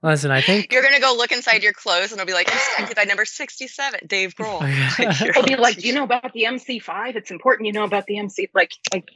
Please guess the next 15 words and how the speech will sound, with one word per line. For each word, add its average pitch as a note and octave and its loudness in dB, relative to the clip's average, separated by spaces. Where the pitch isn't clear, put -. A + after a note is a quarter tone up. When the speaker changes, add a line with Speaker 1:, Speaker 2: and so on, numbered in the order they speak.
Speaker 3:
it's - -18
too - 0
much. C#3+ 4
Speaker 2:
<laughs> - 2
Oh F4 0
my D4 -6
God. - -8
Speaker 1:
I D#3 2
think, A3+ 4
I F3 2
think A#3 2
we C4 2
can G#3+ 4
all D#3 4
hope B2 -4